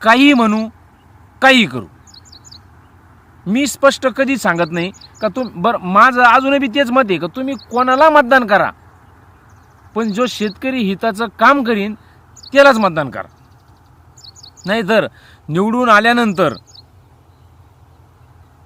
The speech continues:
आता, आता समजा महादेव जानकर साहेब हे माढा लोकसभा मतदारसंघामधले आहेत,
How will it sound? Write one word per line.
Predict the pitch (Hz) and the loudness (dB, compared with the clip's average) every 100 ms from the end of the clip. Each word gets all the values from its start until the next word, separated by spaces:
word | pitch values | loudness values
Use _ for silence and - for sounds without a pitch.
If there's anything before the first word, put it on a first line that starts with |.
| _ _ - | _ _ -6
आता, | 185 247 - | 0 0 0
आता | - 190 | -8 -8
समजा | 226 202 214 | -6 -2 2
महादेव | 233 247 214 | 4 4 2
जानकर | 208 202 196 | 2 0 -2
साहेब | 160 151 135 _ _ - - - _ _ _ _ _ - | -2 -2 -4 _ _ -20 -20 -20 _ _ _ _ _ -6
हे | 170 | -4
माढा | 214 202 214 220 | 0 4 4 4
लोकसभा | 247 233 196 202 | 2 0 -2 -2
मतदारसंघामधले | 190 175 180 180 170 151 139 127 | -2 0 -2 -2 -6 -6 -6 -6
आहेत, | 113 | -10